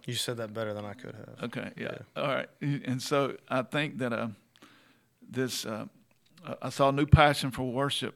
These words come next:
Speaker 2: even though I think you were a worshiper already.
Speaker 1: Yeah.
Speaker 2: Uh, I saw a new passion for worship and even an emphasis for your people to turn into people of worship more.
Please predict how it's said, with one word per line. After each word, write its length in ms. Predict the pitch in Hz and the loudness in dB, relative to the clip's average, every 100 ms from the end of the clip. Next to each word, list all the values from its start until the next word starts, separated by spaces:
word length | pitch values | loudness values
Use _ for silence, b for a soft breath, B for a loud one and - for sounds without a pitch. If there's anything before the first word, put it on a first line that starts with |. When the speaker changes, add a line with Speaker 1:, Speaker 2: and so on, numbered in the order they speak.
| 127 | -6
Speaker 2:
even 160 | 135 135 | -4 0
though 100 | 120 | -2
I 40 | |
think 240 | 131 117 | -2 -6
you 80 | 120 | -6
were 80 | 117 | -4
a 60 | 110 | -4
worshiper 440 | 110 117 113 - | -4 -6 -6 -4
already. 480 | 113 120 110 104 117 | -2 0 -2 -4 -8
Speaker 1:
Yeah. 180 | - - 110 _ - | -10 -12 -14 _ -8
Speaker 2:
Uh, 140 | 110 92 113 | -8 -6 -6
I 20 | |
saw 220 | - 110 | -2 -2
a 40 | |
new 120 | 120 127 | -2 -2
passion 420 | 123 117 - 113 | -2 -2 -4 -6
for 120 | 107 | -4
worship 460 | 110 117 117 - - | -4 -4 -4 -8 -8
and 140 | 120 120 | -6 -4
even 280 | 127 113 107 | -4 -4 -6
an 80 | |
emphasis 680 | - 139 120 - 131 113 - B B B B B B | -6 -6 -6 -6 -6 -6 -10 B B B B B B
for 180 | - 127 | -6 -2
your 120 | 123 | -2
people 440 | 117 139 156 113 101 - B B B B B - - - | -2 -4 -2 -4 -6 -12 B B B B B -20 -20 -16
to 300 | - 131 107 - - - | -6 -4 -4 -8 -16 -6
turn 260 | 127 123 | -2 0
into 240 | 117 113 117 | -2 -4 -6
people 340 | - 120 120 | -6 -6 -6
of 120 | 101 | -8
worship 420 | 107 110 110 - - | -6 -4 -4 -6 -8
more. 300 | 110 - | -12 -12